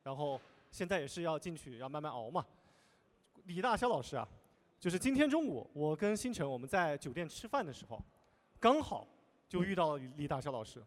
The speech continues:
我就特别激动，因为大霄老师我从来没有见过他，他一直是活在我这个，这个表情包里的男人。<laughs> 对，那个表情包大家都知道吧？那个关键语句是什么？“三千点要守住了，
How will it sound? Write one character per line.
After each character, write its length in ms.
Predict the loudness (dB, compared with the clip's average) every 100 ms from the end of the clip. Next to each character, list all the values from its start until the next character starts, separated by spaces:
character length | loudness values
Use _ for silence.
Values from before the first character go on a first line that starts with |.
| -4
我 180 | 0 2
就 100 | 2
特 140 | 0
别 100 | 0
激 140 | -2
动， 160 | -2 0
因 80 | 4
为 160 | 4 2 -8 -20 _ _ 2
大 120 | 4
霄 120 | 6
老 80 | 4
师 120 | 2
我 80 | -2
从 120 | -2
来 60 | 0
没 80 | 0
有 60 |
见 160 | 0 0
过 100 | -2
他， 160 | -6
他 120 | -2 0
一 100 | 0
直 120 | 0
是 80 | 0
活 200 | 0 2
在 140 | 4
我 160 | 4 2
这 120 | -2
个， 360 | -2 -2 -2 -4 -6
这 60 |
个 100 | -4
表 160 | 2 2
情 160 | 4
包 100 | 6
里 120 | 6 6
的 80 |
男 140 | -2 -4
人。 140 | -6 -10 -18 -20 -20 -20 -20
<laughs> 520 | -20 -14 -14 -14 -6
对， 260 | 4 6 6 2 -20 -4
那 120 | 4
个 80 | 8
表 140 | 10 8
情 100 | 8
包 80 |
大 100 | 8
家 60 | 10
都 100 | 10
知 120 | 10
道 80 | 8
吧？ 160 | 8 4 -4 -20 -20 -20 _ _ _ _ _
那 120 | 0
个 320 | 2 4 4 2 -2 6
关 200 | 6 8
键 160 | 6
语 80 | 4
句 140 | 2
是 80 | 0
什 100 | 0
么 180 | -2 -2 -6 -20 _ _ _ _
？“三 240 | 0 2
千 140 | 4 4
点 120 | 4
要 100 | 2
守 160 | 0 -2
住 140 | 0
了， 160 | 0